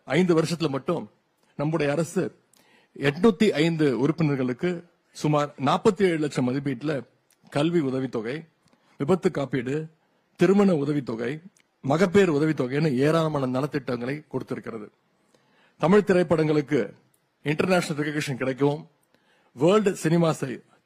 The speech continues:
தமிழ் ஆடியன்ஸ் கொண்டு வந்து சேர்க்கவும் நம்முடைய அரசு உங்களுக்கு துணையாக இருக்கின்றது. கடந்த நான்கு வருடங்களை மட்டும் இன்டர்நேஷனல் பிலிம் ஃபெஸ்டிவல்ஸ் நடத்த சுமார் நான்கு கோடியே பதினைந்து லட்சம் ரூபாயை முதலமைச்சர் அவர்கள்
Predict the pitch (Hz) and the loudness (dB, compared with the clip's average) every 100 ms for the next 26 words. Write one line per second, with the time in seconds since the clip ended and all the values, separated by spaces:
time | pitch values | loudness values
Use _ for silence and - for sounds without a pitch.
0 | _ - 165 196 156 160 151 - 135 143 | _ 0 2 4 4 2 -2 -4 -4 -2
1 | 147 127 139 139 156 165 127 131 127 127 | -4 -4 -6 -4 -2 -2 -4 -4 -4 -4
2 | 143 160 151 131 131 123 151 - 131 135 | -8 -6 -6 -4 -6 -6 -8 -6 -6 -4
3 | 127 127 117 113 110 104 - _ _ _ | -6 -8 -8 -10 -10 -12 -16 _ _ _
4 | _ _ _ - 175 170 151 185 208 190 | _ _ _ -2 0 2 2 2 2 2
5 | 180 180 151 139 139 123 - _ _ _ | 2 2 2 0 -2 -4 -8 _ _ _
6 | _ _ - 175 196 214 165 180 - 175 | _ _ -4 -2 2 2 2 -4 -2 0
7 | 190 165 - 156 131 - 123 127 175 143 | 0 -2 -2 -4 -4 -4 -6 -4 -6 -6
8 | - _ _ _ _ _ - 165 165 156 | -8 _ _ _ _ _ -4 2 2 2
9 | - 139 180 196 170 175 175 170 190 143 | 0 2 4 4 4 4 2 0 0 0
10 | 165 175 156 147 131 123 143 139 151 170 | 2 2 0 -2 -2 -2 0 0 -2 -6
11 | 139 143 156 143 139 117 127 151 | -6 -4 -4 -4 -4 -4 -4 -6